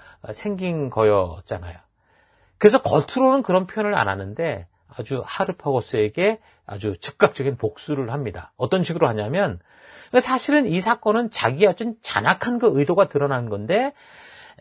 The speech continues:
그래도 이제 자기가 이런 일을 뭐 어쩔 수 없이 그 꿈 때문에 그렇게 했지만 사실 마음이 늘 좋지 않았다. 늘 힘들었었는데 다행히 정말 신의 도움으로 이 아이가 이렇게 살아났으니,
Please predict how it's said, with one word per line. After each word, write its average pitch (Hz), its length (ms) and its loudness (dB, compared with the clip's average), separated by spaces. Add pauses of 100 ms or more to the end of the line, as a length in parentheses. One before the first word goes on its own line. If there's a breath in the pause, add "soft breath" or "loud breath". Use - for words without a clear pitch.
(160)
그래도 254 260 6
이제 254 160 0
자기가 170 400 -2
이런 160 340 2
일을 165 260 -4
뭐 131 120 0
어쩔 107 240 2
수 - 160 2
없이 113 640 -2
그 - 140 -12
꿈 185 200 -8
때문에 151 280 -2
그렇게 104 300 -8
했지만 127 440 -8
사실 - 260 -12
마음이 156 380 -6
늘 147 140 0
좋지 - 300 -8
않았다. 117 520 0 (520 soft breath)
늘 175 160 6
힘들었었는데 196 1000 0
다행히 160 840 -4 (300 soft breath)
정말 123 280 -2
신의 277 380 2
도움으로 143 500 2 (440 soft breath)
이 160 160 2
아이가 131 300 4
이렇게 123 200 -4
살아났으니, 104 880 0